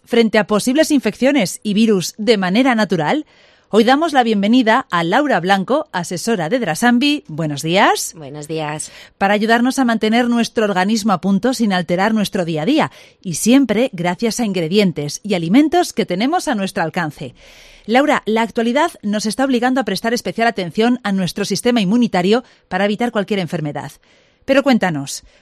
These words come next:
Speaker 1: ¿por qué es tan importante mantener a raya nuestras defensas?
Speaker 2: Pues bueno, te comento,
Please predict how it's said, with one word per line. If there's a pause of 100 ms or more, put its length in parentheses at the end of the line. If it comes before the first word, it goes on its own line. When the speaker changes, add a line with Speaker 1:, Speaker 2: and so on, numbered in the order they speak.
Speaker 1:
¿por
qué
es
tan
importante
mantener
a
raya
nuestras
defensas? (420)
Speaker 2:
Pues
bueno,
te
comento,